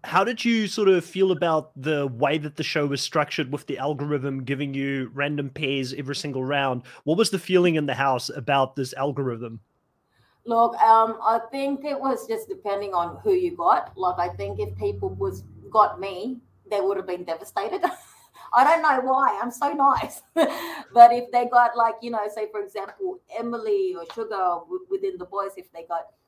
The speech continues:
Speaker 2: you know, the Ninja Warrior Troy, you know, they'd be cheering 'cause, you know, like, a lot of people think it's always strength. But I will say, you know, when it comes to puzzles, I think Connor was the smart one. As much as I think he's a weasel, I will give him that.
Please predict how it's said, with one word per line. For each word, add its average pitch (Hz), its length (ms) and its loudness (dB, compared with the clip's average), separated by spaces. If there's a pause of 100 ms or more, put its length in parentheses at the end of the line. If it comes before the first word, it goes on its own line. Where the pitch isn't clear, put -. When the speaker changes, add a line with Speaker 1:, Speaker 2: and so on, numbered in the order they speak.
Speaker 2:
you 190 80 -12
know, 185 120 -2
the 180 120 -8
Ninja 202 360 -2
Warrior 220 320 0
Troy, 220 560 4
you 185 200 0
know, 190 240 -2 (360)
they'd 185 200 -4
be 185 140 -6
cheering 247 680 -6
'cause, 190 220 -10
you 190 140 -2
know, 185 240 0 (160)
like, 175 200 4 (160)
a 233 60 2
lot 262 240 4
of - 160 -8
people 262 260 -8
think 226 140 -8
it's - 240 -6
always 190 380 -2
strength. 202 400 -6 (360)
But 214 120 0
I 208 100 6
will 240 300 0
say, 381 600 0
you 403 180 0
know, 180 260 0
when 196 180 -4
it 196 120 -16
comes 226 280 -8
to - 100 -20 (120)
puzzles, 175 440 -6
I 175 80 -6
think 180 260 -12 (160)
Connor 160 340 0 (320)
was 165 180 -18
the 160 200 -16
smart 165 380 -4
one. 139 180 -6
As 165 160 -12
much 202 160 -4
as 220 120 -12
I 233 100 0
think 226 180 -8
he's 202 140 -8
a 208 60 -6
weasel, 185 720 -4
I 196 80 2
will 185 220 -2
give 180 160 -2
him 160 180 -14
that. - 200 -16